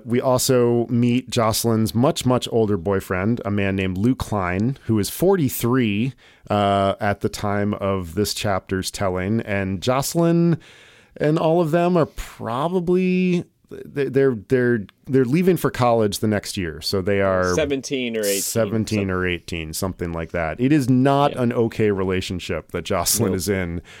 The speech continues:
Speaker 1: with Lou Klein. Lu, Lu is a monster. Uh, he's really a bad dude. Um, by the, by the end of this book, he will have had three marriages, six kids, and has mistreated pretty much all of them.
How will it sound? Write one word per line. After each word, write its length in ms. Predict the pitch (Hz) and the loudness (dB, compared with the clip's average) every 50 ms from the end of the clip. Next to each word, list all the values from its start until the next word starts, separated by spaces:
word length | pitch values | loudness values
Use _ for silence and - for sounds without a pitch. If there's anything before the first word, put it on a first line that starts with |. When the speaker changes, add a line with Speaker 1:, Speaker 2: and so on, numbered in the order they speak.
| - - | -6 -2
Speaker 1:
with 200 | - 110 104 - | -2 0 0 0
Lou 160 | 98 104 98 | 0 -2 -2
Klein. 520 | - - 98 95 90 87 82 82 85 85 - - - - - - - - - | -2 -2 -2 -2 -2 -2 -4 -4 -6 -8 -10 -12 -20 -20 -20 -20 -20 -10 -4
Lu, 140 | - 123 151 | 0 0 0
Lu 400 | 156 156 143 160 190 214 208 208 | 2 2 4 4 6 6 4 4
is 300 | 190 156 143 139 127 110 - | 4 4 4 4 2 2 0
a 160 | 139 123 117 | 2 2 2
monster. 760 | 110 110 101 101 101 107 107 - - - - 85 92 113 127 117 - - | 2 2 2 2 2 2 0 0 -2 -4 -2 -2 -2 -2 -2 -4 -6 -6
Uh, 440 | - 95 92 90 87 87 90 87 87 - | -4 -2 -2 0 0 -2 -2 -2 -4 -4
he's 340 | 85 98 110 107 101 92 92 | -4 -2 0 0 0 -2 -4
really 600 | 85 98 107 110 110 107 107 104 101 101 95 - | -2 0 0 2 2 2 2 2 0 0 -2 -2
a 60 | 98 95 | -4 -6
bad 560 | 85 78 - - 92 95 98 101 101 92 80 | -6 -6 -4 -2 0 0 0 0 -2 -4 -6
dude. 460 | - 90 90 85 82 80 78 78 85 78 - - - | -6 -6 -4 -4 -6 -6 -8 -8 -10 -12 -14 -12 -8
Um, 580 | 90 87 87 85 85 85 82 80 80 82 80 - - - - - - - - _ _ _ _ _ | -6 -4 -2 -2 -2 -4 -4 -6 -6 -8 -8 -10 -16 -20 -20 -20 -20 -20 -20 _ _ _ _ _
by 140 | - 110 104 | -2 0 0
the, 280 | 98 104 104 104 101 90 | 0 0 0 0 0 0
by 140 | - 117 120 | 0 2 2
the 160 | 127 131 143 | 4 4 4
end 140 | 151 160 156 | 4 4 4
of 100 | 139 120 | 4 4
this 140 | 131 117 - | 2 0 2
book, 320 | - - 117 110 104 - | 0 0 0 0 0 0
he 100 | - 113 | -2 0
will 180 | 110 104 104 101 | 2 2 2 2
have 120 | 104 104 - | 0 0 0
had 260 | 117 107 101 101 98 | 0 0 0 0 -2
three 280 | - - 104 127 139 135 | -4 -2 0 2 2 4
marriages, 840 | 123 117 113 113 113 104 104 110 107 104 107 107 104 - - - - | 4 4 4 2 2 2 2 2 2 2 2 2 0 -2 -4 -6 -6
six 340 | - - - - - - - | -4 -2 0 0 0 -2 -4
kids, 580 | - - 123 113 107 107 104 101 98 95 90 - | -4 -2 0 2 2 2 2 0 -2 -6 -6 -4
and 240 | - 117 107 101 98 | -2 -2 0 0 0
has 200 | 104 95 90 82 | 0 -2 0 0
mistreated 720 | 113 113 104 - - - 104 107 98 95 95 90 87 82 - | 0 0 0 -2 -4 -4 -2 -2 0 0 -2 -2 -4 -10 -14
pretty 240 | - - 165 175 156 | -4 -2 0 2 2
much 180 | 120 107 95 - | 2 2 0 -2
all 280 | - - 90 87 82 82 | -4 -4 -2 -2 -2 -4
of 120 | 80 80 | -6 -8
them. 280 | 80 78 76 80 90 | -10 -10 -10 -10 -14